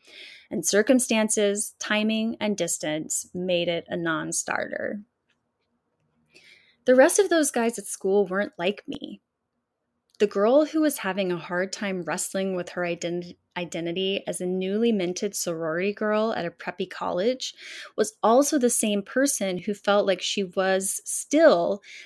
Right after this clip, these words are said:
the second biggest Weezer fan in the state of South Carolina. But if I didn't even live in South Carolina anymore,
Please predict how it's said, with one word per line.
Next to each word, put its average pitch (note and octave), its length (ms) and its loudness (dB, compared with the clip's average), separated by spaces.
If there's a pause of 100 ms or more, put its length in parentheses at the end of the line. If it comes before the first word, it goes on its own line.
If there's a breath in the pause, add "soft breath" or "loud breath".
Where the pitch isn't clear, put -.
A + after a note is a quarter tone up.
(100)
the A3+ 80 -4
second G#3+ 580 -2
biggest G#3+ 420 0
Weezer G#3+ 300 0
fan E3+ 380 -2
in F3 160 -4
the F#3 60 -4
state F#3+ 440 -2
of F3 140 -8
South G3 280 -2
Carolina. G3 680 0 (1080)
But G#3 100 2
if A#3 180 2
I A3+ 80 4
didn't D#4 340 2
even C4 320 2
live E3+ 180 0
in A3 120 0
South B3+ 280 -2
Carolina C#4 500 2
anymore, C4+ 580 2